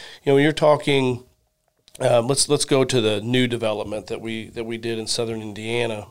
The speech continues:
that we built. You know, we had a roof issue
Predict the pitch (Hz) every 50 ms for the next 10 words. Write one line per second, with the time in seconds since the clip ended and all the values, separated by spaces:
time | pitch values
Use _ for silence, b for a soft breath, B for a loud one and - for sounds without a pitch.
0 | _ _ _ 110 107 113 120 113 113 127 123 120 110 107 - - b b b b
1 | b b b b b b b b b b b b b _ - 139 127 139 131 139
2 | 139 143 143 160 175 240 - - 113 - - - - -